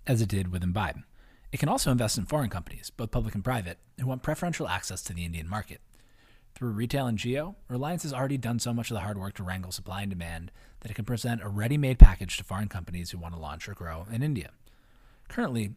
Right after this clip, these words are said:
Jio is building many of the end-user-facing applications in-house, but if it can become the platform via which both domestic startups and foreign companies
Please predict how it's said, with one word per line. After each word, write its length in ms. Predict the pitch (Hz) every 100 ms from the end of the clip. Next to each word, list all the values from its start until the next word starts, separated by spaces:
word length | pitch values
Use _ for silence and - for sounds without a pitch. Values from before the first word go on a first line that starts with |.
| - 123
Jio 320 | 110 180 190
is 100 | 113
building 400 | 139 147 107 95
many 200 | 98 98
of 80 | 95
the 80 |
end-user-facing 580 | 98 98 95 90 90 90
applications 520 | 85 - - 87 82
in-house, 520 | 82 127 110 - - -
but 100 | -
if 80 | 110
it 60 | 117
can 100 | -
become 240 | - 127 170
the 80 | 180
platform 580 | 95 90 - 92 95 - - - - - -
via 180 | 120 113
which 200 | 104 -
both 180 | 101
domestic 400 | - 107 120 123
startups 440 | - 101 95 95 -
and 200 | 107 90
foreign 260 | 120 127
companies 480 | 117 90 90 92 92